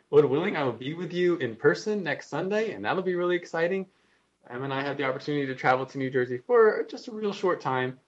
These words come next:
for we need to get back to, um, or I need to get back at least to, to the classes for my winter session. Anyway, so that'll be really good. I look forward to seeing you in person.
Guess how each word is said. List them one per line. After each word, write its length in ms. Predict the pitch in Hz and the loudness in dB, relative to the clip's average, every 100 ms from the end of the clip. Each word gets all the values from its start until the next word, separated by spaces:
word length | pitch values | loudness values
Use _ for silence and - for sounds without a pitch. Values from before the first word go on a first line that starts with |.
| _ - | _ 0
for 320 | 127 120 113 | 4 6 4
we 80 | 120 | -2
need 160 | 117 | -6
to 80 | 123 | -2
get 180 | 127 113 | 0 2
back 380 | 110 107 104 - | 2 2 0 -8
to, 520 | 113 104 104 107 - _ _ _ | -4 -2 -2 -4 -10 _ _ _
um, 380 | 120 107 98 107 - _ _ _ _ - _ _ - | -12 -10 -8 -12 -18 _ _ _ _ -20 _ _ -4
or 80 | 107 | 2
I 200 | 107 143 | 4 4
need 160 | 113 | 2
to 80 | 95 | -2
get 160 | 101 92 | -4 -2
back 240 | 95 95 | -2 -4
at 100 | 104 | -6
least 280 | 101 101 - | -8 -10 -12
to, 120 | 147 | -20
to 320 | 127 - 104 | -16 -8 -6
the 80 | 101 | -6
classes 460 | - 101 104 107 - | -2 0 0 -4 -10
for 100 | 104 | -10
my 140 | 92 | -8
winter 320 | 98 98 - | -8 -8 -10
session. 360 | - 57 - - _ _ _ _ _ _ _ _ _ _ _ _ _ _ - - | -10 -12 -12 -20 _ _ _ _ _ _ _ _ _ _ _ _ _ _ -20 -8
Anyway, 200 | - - | -2 0
so 120 | - | 2
that'll 220 | 143 147 | 4 6
be 80 | 135 | 4
really 220 | 127 120 | 4 4
good. 160 | 113 110 | 6 6
I 60 | 107 | 6
look 180 | 104 | 2
forward 160 | 113 98 | 0 0
to 80 | 101 | -2
seeing 260 | - 98 | -8 -10
you 100 | 92 | -8
in 60 | 90 | -10
person. 340 | - - - | -12 -14 -16